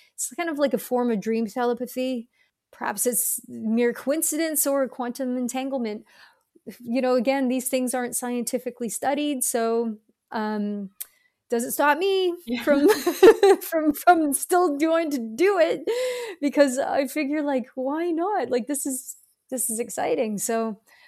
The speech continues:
Speaker 1: I've definitely had shared dreams, mutual dreaming with other people. Um, and that's one thing that I'm really, that, that's kind of lately been my focus on top of lucid dreaming and all the other things is, is showing people how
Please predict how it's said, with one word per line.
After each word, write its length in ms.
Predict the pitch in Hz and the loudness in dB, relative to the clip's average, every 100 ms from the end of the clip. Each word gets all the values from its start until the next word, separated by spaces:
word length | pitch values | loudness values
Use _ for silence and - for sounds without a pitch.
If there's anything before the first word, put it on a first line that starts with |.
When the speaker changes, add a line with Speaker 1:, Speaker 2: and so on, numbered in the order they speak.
| _ - | _ -2
Speaker 1:
I've 80 | |
definitely 380 | 233 254 269 254 | 0 0 -2 -2
had 240 | 233 233 196 | 0 -2 -2
shared 320 | 247 226 190 | -2 -2 -2
dreams, 440 | 214 226 233 202 | -2 -2 -2 -2
mutual 360 | 214 208 - 214 | -4 -6 -6 -6
dreaming 380 | 202 214 214 202 | -4 -4 -4 -6
with 120 | 196 | -8
other 220 | 208 202 | -8 -8
people. 500 | 220 202 226 226 220 _ _ _ _ _ _ _ - | -10 -6 -4 -4 -6 _ _ _ _ _ _ _ -8
Um, 320 | 220 214 214 | -4 -2 -4
and 120 | 233 | -2
that's 200 | 226 247 | -2 -2
one 180 | 240 226 | -2 -2
thing 240 | 214 220 | -2 -4
that 140 | 214 208 | -4 -4
I'm 140 | 208 | -4
really, 580 | 208 214 214 208 208 - _ _ - | -4 -2 -2 -2 -4 -8 _ _ -12
that, 220 | - - | -12 -6
that's 300 | 240 220 - | -4 0 -2
kind 300 | - 247 233 | -2 -2 0
of 120 | 208 190 220 | -2 -4 -10
lately 720 | 214 - - 226 247 262 247 | -12 -10 -4 -2 0 -2 2
been 160 | 254 | 2
my 100 | 254 | 2
focus 720 | 247 254 247 - 294 - - - | -2 0 -2 0 -2 -2 -6 -4
on 140 | 233 | -4
top 240 | 233 - 240 | -4 -4 -6
of 180 | 220 | -8
lucid 380 | 214 240 - 208 | -6 -6 -6 -6
dreaming 460 | 214 240 240 240 226 | -6 -4 -2 -2 -4
and 200 | 202 196 | -4 -6
all 120 | - | -4
the 100 | 226 | -2
other 160 | 226 233 | -2 -2
things 400 | 247 233 220 214 | -4 -2 -2 -4
is, 340 | 202 - - - _ | -4 -4 -6 -12 _
is 540 | - 220 214 180 - - | -10 -4 -4 -4 -8 -6
showing 240 | 220 214 | -4 -4
people 240 | 202 214 220 | -4 -6 -6
how 180 | 220 | -8